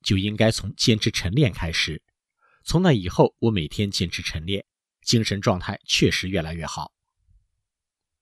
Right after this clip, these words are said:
再后来决定突破安逸心，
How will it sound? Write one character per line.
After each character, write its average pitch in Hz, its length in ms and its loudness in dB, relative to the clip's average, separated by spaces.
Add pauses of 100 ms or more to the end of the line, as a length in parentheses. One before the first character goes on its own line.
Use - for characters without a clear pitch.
(140)
再 113 240 6
后 104 160 2
来 98 200 0 (180)
决 120 180 4
定 117 160 0
突 - 180 -4
破 127 200 2
安 123 220 0
逸 95 120 -6
心， - 260 -2